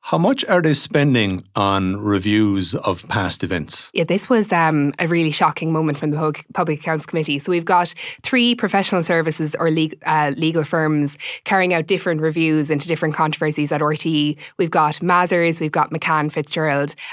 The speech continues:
Speaker 2: and we also had Grant Thornton. And then we also have the government doing its own separate reviews. Kevin Backhurst revealed to, uh, the Public Accounts Committee on Thursday that R T E, while it doesn't know the final cost 'cause these reviews are ongoing, is allowing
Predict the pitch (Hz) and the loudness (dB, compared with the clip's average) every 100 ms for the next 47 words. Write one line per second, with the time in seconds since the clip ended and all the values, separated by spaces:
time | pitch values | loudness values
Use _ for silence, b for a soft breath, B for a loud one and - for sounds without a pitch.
0 | - 165 147 143 151 143 151 143 - 160 | -2 0 0 0 -2 0 0 0 0 0
1 | 151 156 143 165 160 156 165 151 151 147 | 0 -2 -2 -2 -2 0 0 0 -4 -2
2 | 151 147 147 139 - 151 143 143 160 143 | -2 -2 0 -2 -2 -2 -2 -2 -2 -4
3 | 139 143 - 139 147 143 143 B B B | -2 -4 -4 -4 -2 -2 -4 B B B
4 | 226 220 220 202 202 190 170 165 170 151 | 0 2 4 2 2 0 0 0 0 2
5 | 165 165 160 - - 175 160 151 - 156 | 2 4 2 -2 -4 0 2 2 0 2
6 | 151 151 165 170 156 - 165 160 - 175 | 2 2 -2 -2 -2 -2 -2 -2 -4 -2
7 | 170 156 165 160 156 143 147 B B B | 0 0 2 0 0 -2 -4 B B B
8 | 202 - 202 202 202 190 180 160 165 185 | -2 2 0 0 0 0 0 0 -2 0
9 | 180 180 165 196 208 190 175 165 175 170 | 2 2 2 0 2 2 0 0 0 0
10 | 156 151 156 143 - 156 165 165 160 160 | 0 2 0 0 -4 -2 -2 -2 0 0
11 | 160 143 160 156 143 - 185 170 170 170 | 0 2 2 0 0 -2 -4 0 2 2
12 | 170 165 156 156 | 2 2 0 -6